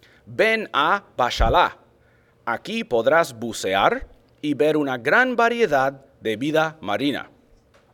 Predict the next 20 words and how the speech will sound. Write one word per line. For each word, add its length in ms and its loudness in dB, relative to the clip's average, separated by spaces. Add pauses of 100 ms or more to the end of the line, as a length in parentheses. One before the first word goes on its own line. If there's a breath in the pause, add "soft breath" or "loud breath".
(400 soft breath)
¿Por 220 2
qué 180 2
gastar 520 2
más 280 -4
tiempo 440 -4
y 40 -6
dinero 520 -4 (260 soft breath)
buscando 540 4
actividades 800 0
agradables 920 0 (380 loud breath)
cuando 360 2
puedes 360 4
pasar 500 2 (340 soft breath)
todo 360 8
el 120 2
día 520 2
en 100 -6
el 160 -4
Parque 340 0
Nizuc? 560 -4